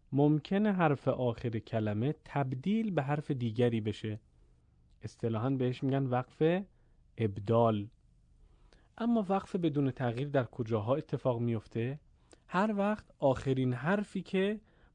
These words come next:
ما در کلمه داریم و می‌خوایم روش توقف بکنیم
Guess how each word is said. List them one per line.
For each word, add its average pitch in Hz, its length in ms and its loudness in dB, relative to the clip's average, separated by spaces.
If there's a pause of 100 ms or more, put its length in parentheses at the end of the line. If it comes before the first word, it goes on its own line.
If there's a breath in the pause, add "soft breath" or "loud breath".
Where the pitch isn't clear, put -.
ما 131 500 0 (200)
در 120 160 -2
کلمه 113 460 -2
داریم 113 360 0
و 113 80 -2
می‌خوایم 110 340 -4
روش 113 160 -6
توقف 113 600 -6
بکنیم 127 500 0